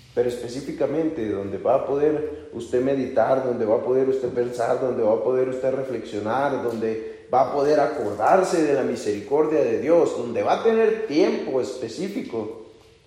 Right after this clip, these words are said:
pues es en la casa de Dios. Porque allá afuera decimos, "No, sí, este, voy a meditar en, en Dios, en un versículo, en su palabra, en lo que sea", ¿verdad? Y ahí estamos, eh, las hermanas cocinando y trapeando y barriendo.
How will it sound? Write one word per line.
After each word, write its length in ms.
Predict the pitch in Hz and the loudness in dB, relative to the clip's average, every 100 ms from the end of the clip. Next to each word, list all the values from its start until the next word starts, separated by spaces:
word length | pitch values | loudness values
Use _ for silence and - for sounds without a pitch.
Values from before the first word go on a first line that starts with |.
| _ | _
pues 140 | 98 101 | -16 -12
es 120 | 101 | -12
en 80 | 120 | -12
la 80 | |
casa 260 | - 117 135 | -14 -14 -14
de 160 | 123 110 | -14 -16
Dios. 360 | 139 - - - _ _ _ _ _ _ _ _ _ _ - | -18 -20 -20 -20 _ _ _ _ _ _ _ _ _ _ -8
Porque 220 | 113 190 | 0 6
allá 140 | 156 | 8
afuera 280 | - 180 175 | 8 10 10
decimos, 440 | 151 - 185 156 | 8 6 2 2
"No, 200 | 139 196 | 6 4
sí, 440 | 202 202 226 175 - - - | 4 0 -2 -6 -10 -18 -8
este, 340 | 123 123 117 127 | -6 -4 -4 4
voy 180 | 165 | 8
a 60 | 214 | 8
meditar 840 | 214 160 - 180 202 - - - - | 6 4 4 6 6 4 -2 -8 -10
en, 220 | 123 131 | -6 -4
en 340 | 127 117 120 117 | -4 -6 -4 2
Dios, 320 | 180 190 165 | 4 6 4
en 100 | 156 | 0
un 80 | 170 | 2
versículo, 460 | 180 180 180 170 | 0 0 0 0
en 80 | 156 | 0
su 120 | 151 | 0
palabra, 420 | 113 117 170 175 | 2 6 6 6
en 60 | 175 | 4
lo 120 | 147 | 0
que 100 | - | -2
sea", 280 | - 185 175 | 2 4 6
¿verdad? 420 | 151 170 196 - - - | 4 6 4 2 -6 -8
Y 100 | - | 0
ahí 100 | 139 | 2
estamos, 720 | 151 - 151 170 165 - - - - | 2 4 6 8 6 2 -10 -12 -8
eh, 140 | 120 104 | -6 2
las 220 | 113 - | 2 6
hermanas 360 | 123 151 180 175 | 4 6 4 4
cocinando 800 | 147 143 127 139 180 180 170 | 0 0 2 4 4 6 6
y 140 | 151 135 | 4 2
trapeando 640 | 113 113 143 170 185 180 | 2 4 4 4 6 6
y 80 | 156 | 6
barriendo. 840 | 127 117 131 180 190 175 165 - | 6 4 4 4 4 2 0 -2